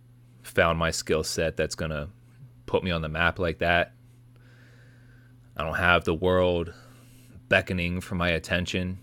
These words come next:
but it didn't, that, none of that mattered to him when it came to his kids. He just, they were, they were his priority now. His family was his priority.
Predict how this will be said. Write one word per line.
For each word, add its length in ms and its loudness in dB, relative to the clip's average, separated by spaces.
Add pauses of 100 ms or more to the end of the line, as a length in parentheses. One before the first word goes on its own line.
(540)
but 240 4 (760)
it 60 -6
didn't, 260 2
that, 200 4
none 200 0
of 60 2
that 120 0
mattered 400 0
to 160 -10
him 180 -12 (220)
when 140 -6
it 80 -10
came 180 -10
to 80 -8
his 140 -8
kids. 400 -10 (1700)
He 140 -18
just, 380 -8 (1700)
they 100 -4
were, 180 -4
they 160 -4
were 100 0
his 100 -2
priority 520 4
now. 220 -14 (160)
His 120 -14
family 320 -2
was 120 -4
his 100 -10
priority. 640 0